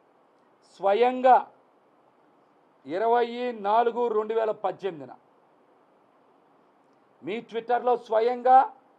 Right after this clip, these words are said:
ఇరవై నాలుగు రెండు వేల పద్దెనిమిదిన మీ కన్న తల్లిగారైన అంజనమ్మ గారిని ఒక ప్రముఖ ఛానల్తో పాటు సుజనా చౌదరి గారిని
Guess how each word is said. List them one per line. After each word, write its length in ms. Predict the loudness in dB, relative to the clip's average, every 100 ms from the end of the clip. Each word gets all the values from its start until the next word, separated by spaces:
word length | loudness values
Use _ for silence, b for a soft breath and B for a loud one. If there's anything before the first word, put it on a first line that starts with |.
| _ _ _ _ _ _ -8
ఇరవై 540 | -2 2 2 0 -4
నాలుగు 500 | -4 0 0 0 2 2 0 -14 _ _
రెండు 240 | -6 -4 0
వేల 200 | 2 0
పద్దెనిమిదిన 640 | -2 -6 -2 -4 -4 -14 -16 _ _ _ _ _ _ _ _ _ _
మీ 200 | -8 -8
కన్న 420 | -6 -6 -4 -2
తల్లిగారైన 800 | -2 0 0 2 2 2 0 -2 -2 -2 -6 _ _ -6
అంజనమ్మ 540 | -6 -4 -4 -2 -4 -2
గారిని 500 | 4 4 4 -6 -12 _ _ _ _ _ _ _ _ _ _ _ _ _
ఒక 160 | -14 -10
ప్రముఖ 380 | -10 -10 -12 -10
ఛానల్తో 580 | -10 -8 -6 -6 -8 -10
పాటు 300 | -12 -18 -20 _ _ _ _ _ _ _ _ _ _ _ _ -8
సుజనా 300 | -6 0 0
చౌదరి 400 | 2 0 2 2
గారిని 340 | 2 2 0